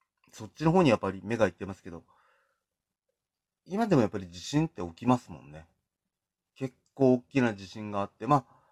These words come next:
震度四クラスがあったかな。最近で言うと。ね、ですけど、まあ、いつ起こらないとも限りませんしね。こういった時期だったら、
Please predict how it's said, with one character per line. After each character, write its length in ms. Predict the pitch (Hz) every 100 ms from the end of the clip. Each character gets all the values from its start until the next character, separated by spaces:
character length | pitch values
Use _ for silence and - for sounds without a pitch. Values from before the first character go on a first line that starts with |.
| _ _ _ _ _ _
震 280 | - - 240
度 80 | 151
四 300 | 120 165 185
ク 140 | -
ラ 100 | 220
ス 560 | - - 104 95 90 85
が 140 | 87
あ 60 | 90
っ 40 | _
た 80 | -
か 120 | 87
な。 200 | 120 143 _ _ _ _ _ _ _ _ _ _
最 220 | 107 101
近 160 | 110
で 100 | 101
言 120 | 101 95
う 0 |
と。 180 | - - _ _ _
ね、 200 | 120 127 123
で 60 | 127
す 100 | -
け 80 |
ど、 180 | 95 - _ _ _ _ _ _ _ _ _
ま 80 | -
あ、 20 | -
い 160 | 202
つ 240 | - - 240
起 240 | 123 117
こ 180 | - 240
ら 140 | 262
な 120 | 240 139
い 80 |
と 100 | -
も 100 | 98
限 260 | 87 104 120
り 60 | 131
ま 140 | 135
せ 140 | 147
ん 80 | 113
し 100 | 90
ね。 140 | 87 90
こ 220 | - 165
う 40 | 208
い 20 |
っ 20 |
た 220 | - 214
時 140 | 202 214
期 80 | 185
だ 80 |
っ 80 | 156 -
た 120 | 170
ら、 160 | 151